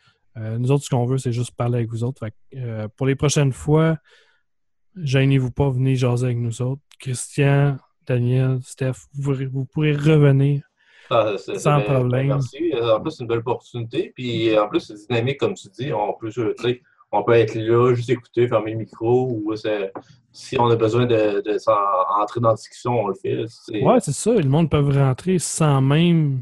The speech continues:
Speaker 1: discuter s'ils
Speaker 2: Ouais,
Speaker 1: veulent.
Speaker 2: c'est ça, c'est ça.
Speaker 1: Juste venir voir à quoi qu'on ressemble, puis voir,
Speaker 2: Ouais.
Speaker 1: euh, à quoi ça, comment ça,
Speaker 2: Organique.
Speaker 1: ça marche un podcast. Tu sais, si vous êtes juste auditeur puis vous savez pas comment ça marche, c'est le bon moment de venir sur le show, voir comment les interactions se font.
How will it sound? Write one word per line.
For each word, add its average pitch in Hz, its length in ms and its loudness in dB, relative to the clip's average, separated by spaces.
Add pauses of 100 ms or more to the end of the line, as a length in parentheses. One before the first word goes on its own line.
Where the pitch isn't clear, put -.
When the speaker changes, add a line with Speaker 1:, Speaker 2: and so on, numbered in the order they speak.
Speaker 1:
discuter 196 640 -8
s'ils 135 260 -2
Speaker 2:
Ouais, 135 140 6
Speaker 1:
veulent. 147 140 0
Speaker 2:
c'est - 80 -6
ça, 147 120 -2
c'est 113 160 -6
ça. 131 100 -6
Speaker 1:
Juste 165 220 -2
venir 151 180 -4 (1040)
voir 135 360 4
à 123 80 2
quoi 139 140 0
qu'on 127 160 2
ressemble, 139 440 2
puis 123 140 -4
voir, 117 320 0
Speaker 2:
Ouais. 113 60 -4 (220)
Speaker 1:
euh, 156 60 -2 (520)
à 135 100 2
quoi 160 140 4
ça, 147 180 4
comment 160 220 4
ça, 165 100 4
Speaker 2:
Organique. - 220 -4
Speaker 1:
ça 131 120 2
marche 175 240 2
un 180 80 4
podcast. 147 480 -2
Tu 214 60 -8
sais, 196 40 -2 (100)
si 160 60 -2
vous 139 160 0
êtes 170 120 -2
juste 226 240 -2
auditeur 139 520 0
puis 123 140 -4
vous 120 100 -6
savez 123 220 -4
pas 156 180 -2
comment 127 260 0
ça 120 180 -4
marche, 143 360 -4 (800)
c'est - 220 0
le 131 60 0
bon 143 200 4
moment 139 360 4
de 127 80 0
venir 127 280 0
sur 135 180 -2
le 120 160 -2
show, 147 220 -2
voir 127 360 0
comment 127 340 0
les 120 200 -2
interactions 117 600 -4
se - 160 -18
font. 131 260 -4